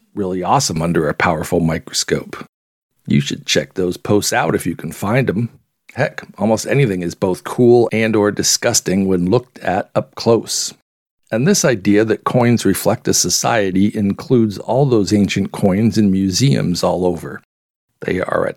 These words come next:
touchstone to moments in history. Am I the only person that thinks history is interesting or important?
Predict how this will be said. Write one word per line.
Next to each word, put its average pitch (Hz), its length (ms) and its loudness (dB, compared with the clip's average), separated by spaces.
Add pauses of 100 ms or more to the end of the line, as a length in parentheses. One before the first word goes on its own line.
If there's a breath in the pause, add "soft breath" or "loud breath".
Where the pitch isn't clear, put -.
touchstone 147 800 2
to 87 100 -2
moments 110 560 2
in 156 100 4
history. 104 640 -2 (1200)
Am - 120 -6
I 95 100 0
the 101 160 4
only 95 200 4
person 90 400 0
that - 100 -2
thinks 143 320 0
history 147 480 2
is 95 260 0 (180)
interesting 123 720 2
or - 120 -6
important? 117 640 0